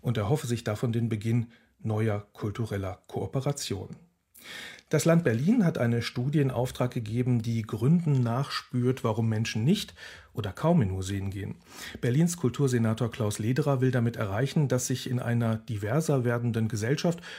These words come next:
möglichst viele für das Angebot der Museen interessieren lassen. Die Menschen gingen nur dorthin,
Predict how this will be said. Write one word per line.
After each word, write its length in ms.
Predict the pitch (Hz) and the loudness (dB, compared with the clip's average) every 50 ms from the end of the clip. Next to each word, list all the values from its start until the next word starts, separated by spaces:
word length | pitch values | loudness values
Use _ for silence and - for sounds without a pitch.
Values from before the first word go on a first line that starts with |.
| - - - - | -18 -20 -6 -2
möglichst 380 | - 156 - - - - - - | -2 -2 0 -2 -4 -4 -4 -4
viele 260 | - 214 214 135 98 | -2 0 0 0 0
für 120 | - - | 0 -2
das 180 | 101 101 - - | -2 -2 -2 -2
Angebot 600 | - 110 110 104 98 101 107 101 98 - - - - | -2 0 0 0 -2 -2 -4 -4 -4 -4 -6 -6 -4
der 80 | 107 | -2
Museen 500 | 98 104 101 98 - 110 107 101 98 98 | -2 -2 -2 -2 -2 -2 -2 -2 -2 -2
interessieren 680 | 95 104 110 - - 107 - - 131 110 98 101 98 | -4 -4 -4 -4 -4 -4 -4 -2 -2 -2 -2 -2 -2
lassen. 380 | 98 95 95 - - 110 107 - - - - - - - - - - | -4 -4 -6 -6 -4 -6 -6 -6 -10 -16 -16 -16 -16 -16 -16 -10 -6
Die 80 | - 123 | -2 2
Menschen 360 | 139 185 220 220 - 190 156 | 4 4 4 4 4 4 4
gingen 220 | 135 143 135 131 | 4 4 4 6
nur 160 | 123 113 104 101 | 6 6 4 2
dorthin, 600 | 98 101 120 156 160 - - 156 143 139 143 | 2 2 2 2 2 2 2 2 4 4 2